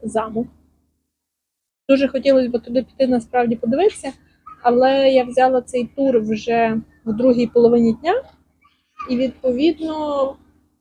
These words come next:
назад я звідси вже не поїду, якщо, якщо вийду, скажімо так. Але якщо ви візьмете тур на одинадцяту годину і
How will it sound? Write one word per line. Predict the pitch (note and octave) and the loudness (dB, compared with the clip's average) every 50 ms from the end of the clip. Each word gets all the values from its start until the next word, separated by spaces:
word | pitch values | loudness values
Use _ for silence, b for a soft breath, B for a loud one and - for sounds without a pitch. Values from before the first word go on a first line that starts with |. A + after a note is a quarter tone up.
| _ _ _ _ - | _ _ _ _ 0
назад | A#3 A#3+ A#3+ A#3 B3+ B3+ C#4 C#4+ - - | 0 2 2 2 2 0 0 -2 -4 -2
я | B3+ B3 A#3 | -2 0 0
звідси | A3+ A3+ B3 B3+ - - B3+ | 0 -2 -4 -4 -2 -2 -2
вже | A3+ A3 A#3 A#3 B3 b b b b b _ _ | 0 2 0 0 0 b b b b b _ _
не | - A#3 A3+ | 2 2 2
поїду, | A3+ - A#3+ A3+ A#3 A3+ G#3+ A3+ | 2 2 2 2 2 2 0 0
якщо, | A3+ A3 G#3+ - - - B3 A#3 A3+ A3+ G#3+ - - _ _ _ _ _ _ - - - _ _ _ _ _ _ _ _ _ _ _ _ _ _ _ - | 0 0 0 -2 -2 0 2 4 4 4 2 -2 -8 _ _ _ _ _ _ -20 -20 -20 _ _ _ _ _ _ _ _ _ _ _ _ _ _ _ 4
якщо | B3 A#3 A#3+ - - C4 A#3 | 4 4 4 4 4 4 4
вийду, | A3 A3+ G#3+ G3+ - G#3 | 6 4 2 0 -2 -6
скажімо | G3+ - - A#3+ A3+ A3+ A3+ A3+ A3+ A3 G#3+ A3 G#3+ | -10 -6 -4 -4 -2 0 0 0 0 0 0 -2 -6
так. | - G#3+ G#3+ - B B B B B _ | -8 -10 -12 -14 B B B B B _
Але | - A#3 A#3+ | 2 4 4
якщо | B3 A#3+ - - D#4+ D4+ | 4 2 0 0 0 2
ви | C#4+ C4+ C4 C4 B3+ A3+ | 4 6 6 6 6 4
візьмете | A#3+ B3+ B3 A#3+ B3 C4+ C4+ C4 - A#3 | 2 0 -2 -4 -4 -4 -4 -6 -8 -10
тур | - - C4 B3+ A#3+ | -6 -6 -4 -4 -2
на | A#3 A#3 A#3 A#3 A3+ | -2 -2 -2 -2 -4
одинадцяту | - - A3 A3 A#3+ C4+ E4+ G#4+ A#4+ - - - - E4+ | -6 -6 -6 -6 -4 -2 -2 -2 -4 -4 -4 0 2 2
годину | D4 C#4+ B3 A3+ A3+ A3+ A3 A3+ B3 D#4 _ _ _ _ _ _ _ _ _ _ _ _ _ _ _ - | 4 4 4 4 4 4 2 0 0 -2 _ _ _ _ _ _ _ _ _ _ _ _ _ _ _ -4
і | B3 A#3+ B3 B3 B3 B3 B3 A#3+ A3+ | -2 0 2 2 2 4 4 4 4